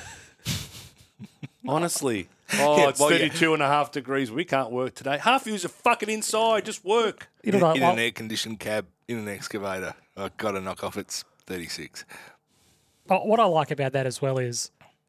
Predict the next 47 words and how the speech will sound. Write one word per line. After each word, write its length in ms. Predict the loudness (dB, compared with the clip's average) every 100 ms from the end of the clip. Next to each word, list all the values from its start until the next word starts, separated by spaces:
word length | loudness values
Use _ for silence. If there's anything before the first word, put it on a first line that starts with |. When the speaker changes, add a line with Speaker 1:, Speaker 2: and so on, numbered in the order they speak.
| _ _ _ 2
Speaker 3:
I 160 | 4
understand 680 | 4 0 0 2 2 0 -4 -14 -18
if 180 | -6
you're 180 | -2 -2 0
on, 400 | 0 0 -4 -10 _ _ _ _ _ -6
uh, 260 | 0 0 0
like, 160 | -4 -6
treacherous, 520 | -6 -4 -4 -4 -4
if 120 | -4 -2
you're 60 |
on 40 | -2
a 80 | -4
roof. 520 | -4 -4 -4 -12 -18 _ _ _ _ _ -14
Speaker 1:
Mm. 180 | -8 2
Speaker 3:
Or, 160 | 2
what, 180 | 4 2
like, 120 | 2 2
I 120 | 2
understand. 360 | 0 0 -2 -2
You're 80 |
like, 120 | -4 -2
"Fair 220 | 0 2
enough. 240 | 0 -2
You 60 | -2
don't 80 | -2
wanna 120 | -2
be 60 |
on 60 | -2
a 60 | -2
roof 300 | -4 -4 -6
if, 260 | -10 -8
if 80 | -6
it's 160 | -6 -6
raining." 520 | -4 -2 -4 -8 -14 _ _ _
Speaker 1:
Yeah. 120 | -2 -2 _ 0
Speaker 3:
Going, 180 | 2 2 -6 _ _
Speaker 1:
There's 120 | -2 2
Speaker 3:
if 40 |
Speaker 1:
certain 280 | 2 2 -2
things 480 | -6 -2 -2 -2 -4
you 60 |
Speaker 3:
Yeah. 40 | -4
Speaker 1:
just 160 | -4
can't 240 | 0 0 0
complete 400 | -4 -4 0 2
Speaker 3:
Yeah, 80 | 2
Speaker 1:
in 200 | 2